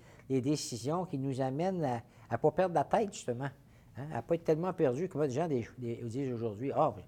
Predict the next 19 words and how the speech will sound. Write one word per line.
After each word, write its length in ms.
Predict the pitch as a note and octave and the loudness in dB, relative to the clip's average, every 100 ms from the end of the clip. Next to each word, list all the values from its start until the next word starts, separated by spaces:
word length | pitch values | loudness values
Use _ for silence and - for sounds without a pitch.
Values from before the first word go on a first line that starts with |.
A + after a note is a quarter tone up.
| - - - | -20 -20 -6
on 80 | C3+ | -4
sait 120 | F3+ | -2
plus 100 | A#3+ | 0
ce 60 | |
qu'on 120 | A#3+ G3+ | 2 4
s'en 300 | G3+ F#3 D3 | 6 6 8
va, 100 | C#3+ - - | 4 2 -6
hein, 320 | F3 G3 D#3+ C#3+ | -6 -6 -6 -4
c'est, 120 | C#3+ - - - | -6 -6 -20 -20
c'était 160 | - G3 | 4 6
pas 140 | C4+ | 8
de 60 | A#3+ | 8
même 340 | F3 G#3+ A3+ | 6 6 4
avant. » 680 | G3 F3 A3 A3+ G#3 E3 D3 | 4 6 2 0 -4 -4 0
Ben, 240 | C#3+ C#3 | 2 2
euh, 500 | B2+ B2 C3 C#3 C3+ C3+ | 0 -4 -6 -6 -4 -4
oui 180 | D#3+ | -4
puis 120 | F3+ D3+ | -2 -2
non. 160 | A2+ | -4